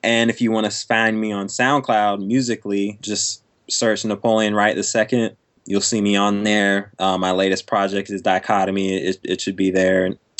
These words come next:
and also the group that I'm in with my man Jared Wofford is called Art Nap,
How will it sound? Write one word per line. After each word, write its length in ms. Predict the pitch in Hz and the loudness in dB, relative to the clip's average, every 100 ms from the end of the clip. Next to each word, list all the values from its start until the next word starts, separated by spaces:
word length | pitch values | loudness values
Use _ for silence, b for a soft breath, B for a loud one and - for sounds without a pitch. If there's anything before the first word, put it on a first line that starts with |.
| - | -4
and 160 | 95 | 0
also 520 | 101 98 120 107 101 | 0 0 0 2 0
the 120 | 95 95 | -2 -4
group 300 | 110 117 101 | -2 -4 0
that 100 | 110 | 0
I'm 220 | 101 107 | 0 2
in 400 | 107 107 104 107 | 2 2 0 -4
with 100 | 98 | -4
my 100 | 101 | -2
man 300 | 101 101 101 | 0 -2 0
Jared 280 | 101 101 98 | 2 0 2
Wofford 520 | 101 101 107 98 95 _ b b _ _ - | 0 0 0 -4 -6 _ b b _ _ -10
is 120 | - | -4
called 300 | 110 101 - | 2 2 4
Art 240 | 110 117 98 | 2 2 2
Nap, 320 | 95 - | 2 0